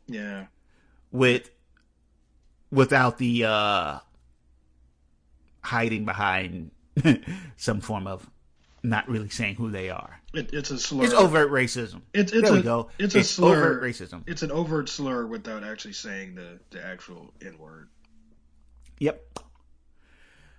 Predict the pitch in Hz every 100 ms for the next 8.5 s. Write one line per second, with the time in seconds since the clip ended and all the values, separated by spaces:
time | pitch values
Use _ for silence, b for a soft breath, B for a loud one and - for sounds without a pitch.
0 | b b _ b b b b b b b
1 | - 202 220 156 160 156 123 127 143 -
2 | - _ _ - 139 123 113 110 98 127
3 | 127 131 - 135 120 110 - 110 104 104
4 | - 151 135 127 117 107 101 110 107 107
5 | 101 123 123 113 110 - 151 151 147 156
6 | 165 139 123 127 - 127 117 113 - 120
7 | 117 120 113 110 110 156 160 156 139 139
8 | 151 - 156 151 139